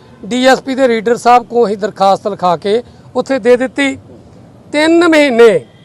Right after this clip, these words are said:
ਇਹਨਾਂ ਨੇ ਲਗਾਤਾਰ ਪੁਲਿਸ ਦੇ ਚੱਕਰ ਕੱਢਣੇ ਸ਼ੁਰੂ ਕਰ ਦਿੱਤੇ ਵੀ ਅਸੀਂ ਇੱਕ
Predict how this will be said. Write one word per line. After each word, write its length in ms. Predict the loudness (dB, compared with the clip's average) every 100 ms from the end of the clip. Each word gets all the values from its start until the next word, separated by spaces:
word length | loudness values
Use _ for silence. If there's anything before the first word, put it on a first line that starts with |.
| -20 _ -20 -4
ਇਹਨਾਂ 280 | 0 2 2
ਨੇ 120 | 2
ਲਗਾਤਾਰ 560 | 2 2 2 4 0 0
ਪੁਲਿਸ 340 | -4 -6 -2
ਦੇ 120 | -4
ਚੱਕਰ 300 | -2 -6 -6
ਕੱਢਣੇ 340 | -6 -6 -2 -2
ਸ਼ੁਰੂ 220 | -2 -8
ਕਰ 200 | -4 -4
ਦਿੱਤੇ 280 | -6 -6 -6
ਵੀ 220 | -2 -4
ਅਸੀਂ 260 | -4 -6
ਇੱਕ 360 | -4 -2 -2 -4